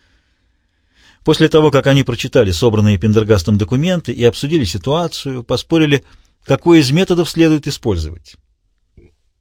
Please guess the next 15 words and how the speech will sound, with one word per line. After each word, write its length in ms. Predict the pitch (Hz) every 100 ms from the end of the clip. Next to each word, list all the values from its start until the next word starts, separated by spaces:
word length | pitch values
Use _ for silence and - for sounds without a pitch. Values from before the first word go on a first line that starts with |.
| _ _ _ -
Пендергаст 520 | 117 120 123 175 143
был 260 | 135 160 -
шестым 580 | - 180 175 - 190 170
человеком 600 | - 151 151 127 95 95
за 100 | 117
все 160 | - 120
время 300 | 113 104 95
их 100 | 90
работы, 460 | 113 202 214 80 - _ _ _ _ _ _ _ _
к 80 | _
которому 340 | 120 139 135
решили 300 | 131 131 143
применить 400 | 135 127 127 160
четвертый 480 | - 131 131 139 131
способ. 400 | - 104 87 -